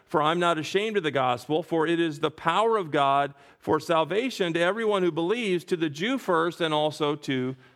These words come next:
the Greek." Jew and Gentile. One salvation for all who believe in Jesus Christ.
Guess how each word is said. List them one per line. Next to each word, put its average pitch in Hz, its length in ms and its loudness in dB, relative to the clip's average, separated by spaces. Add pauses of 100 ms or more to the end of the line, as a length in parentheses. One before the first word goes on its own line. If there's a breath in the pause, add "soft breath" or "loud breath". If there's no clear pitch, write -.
(140)
the 180 100 0
Greek." 214 520 -4 (1400)
Jew 117 420 -2 (180)
and 190 160 -8
Gentile. 135 560 -4 (2250)
One 139 220 0
salvation 202 840 -2 (600)
for - 200 -12
all 151 220 2
who 160 160 0
believe 147 340 -2
in 139 100 -6
Jesus 127 400 -6
Christ. 110 580 -10